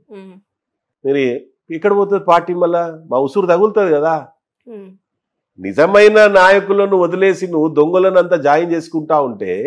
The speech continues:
Speaker 2: వాళ్ళకే టికెట్లు ఇస్తే వాని కలకల ముడుతుంది కదా పార్టీకి.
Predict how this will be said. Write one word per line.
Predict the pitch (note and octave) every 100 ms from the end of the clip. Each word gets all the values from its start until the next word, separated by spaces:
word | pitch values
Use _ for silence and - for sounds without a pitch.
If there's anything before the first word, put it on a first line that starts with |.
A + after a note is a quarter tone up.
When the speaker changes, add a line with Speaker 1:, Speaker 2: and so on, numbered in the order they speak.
| F3+ - _ _
Speaker 2:
వాళ్ళకే | A#2+ D3+ G3+ G3+
టికెట్లు | G3 F#3 E3+ E3+ D#3
ఇస్తే | C3 A#2+ A2 D#3+ - _ _
వాని | E3+ E3+
కలకల | D3+ F#3 A3+ A3
ముడుతుంది | G#3 G#3 A#3+
కదా | A3 F#3+
పార్టీకి. | D#3 D3+ E3 F3 C#3+ D#3+